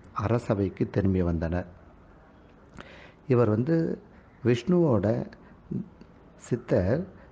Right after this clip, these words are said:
விஷ்ணுவோட தசாவதாரத்துல வணங்கத்தக்கவை எவை என்று கேட்க, இடைக்காடரோட, இடைக்காடர் என்ன சொன்னாரு? "ஏழை, இடையன், இளிச்சவாயன்னு" கூறி சொன்னாராம்.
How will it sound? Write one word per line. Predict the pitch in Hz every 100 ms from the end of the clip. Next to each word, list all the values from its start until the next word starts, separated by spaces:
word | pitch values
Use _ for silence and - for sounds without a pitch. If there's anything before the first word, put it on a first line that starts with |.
| - -
விஷ்ணுவோட | 113 113 165 139 131 135
தசாவதாரத்துல | 107 95 135 139 135 117 104 98 110 123
வணங்கத்தக்கவை | 98 104 120 131 131 107 - 113 110 110
எவை | 92 98 110 101 -
என்று | 101 90 123
கேட்க, | - 90 - - - - - - - - - - -
இடைக்காடரோட, | 117 147 147 131 117 101 101 98 95 - - - - - - -
இடைக்காடர் | 117 139 139 113 104
என்ன | 98 107
சொன்னாரு? | 104 95 87 85 101 185 - - - - - - - -
"ஏழை, | - 95 101 107 117 151 196 190 - -
இடையன், | 101 95 104 110 156 196 -
இளிச்சவாயன்னு" | 110 117 113 120 98 95 92 131
கூறி | 135 117
சொன்னாராம். | 104 101 87 82